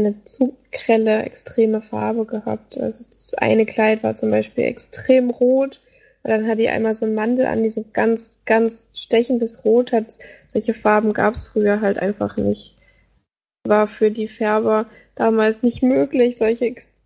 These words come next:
extremen Farben zu machen. Das war ja selbst vor, was weiß ich, vor hundertfünfzig Jahren war das ja noch nicht, äh, möglich, äh, solche, ähm, Farben herzustellen,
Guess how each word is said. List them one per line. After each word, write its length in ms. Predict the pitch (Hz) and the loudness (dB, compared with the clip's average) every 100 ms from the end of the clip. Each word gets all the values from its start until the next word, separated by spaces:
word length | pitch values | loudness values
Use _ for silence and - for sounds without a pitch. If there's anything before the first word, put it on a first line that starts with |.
| - | -6
extremen 640 | 240 240 - - 240 240 | -4 -4 -6 0 0 0
Farben 400 | 240 214 220 247 | -2 -2 0 -2
zu 140 | 233 226 | -4 -4
machen. 420 | 208 226 226 220 | -4 -4 -6 -6
Das 180 | 226 - | -4 -2
war 100 | 214 | 0
ja 140 | 214 | 0
selbst 420 | 220 214 226 - _ - - _ _ _ - | 0 -2 -2 -12 _ -20 -20 _ _ _ 0
vor, 280 | 220 214 214 | 2 2 0
was 140 | 220 | -2
weiß 100 | 220 | -4
ich, 200 | 240 240 | -4 -4
vor 200 | - 208 | -2 0
hundertfünfzig 600 | 214 220 220 233 233 226 | 2 0 0 -4 -2 -4
Jahren 280 | 226 214 247 | 0 2 2
war 80 | 220 | 2
das 160 | 208 220 | 0 0
ja 240 | 208 208 | 0 0
noch 320 | 214 208 208 | 0 0 0
nicht, 400 | 226 226 233 - | 0 0 -2 -6
äh, 300 | - 208 220 - _ _ _ _ - | -4 0 0 -4 _ _ _ _ -2
möglich, 720 | 226 240 - 233 233 - _ _ _ _ - | 2 2 0 0 0 -8 _ _ _ _ -4
äh, 320 | 262 220 220 | -2 0 -2
solche, 580 | 240 220 226 226 220 220 - _ _ _ _ _ _ _ _ - | 0 -2 0 0 0 -2 -8 _ _ _ _ _ _ _ _ -6
ähm, 380 | 233 233 226 220 | -2 0 0 -2
Farben 440 | - 226 226 233 | -2 0 2 2
herzustellen, 1000 | 233 226 226 - 226 - 220 226 226 233 | 2 2 0 -2 -4 -2 0 2 2 -2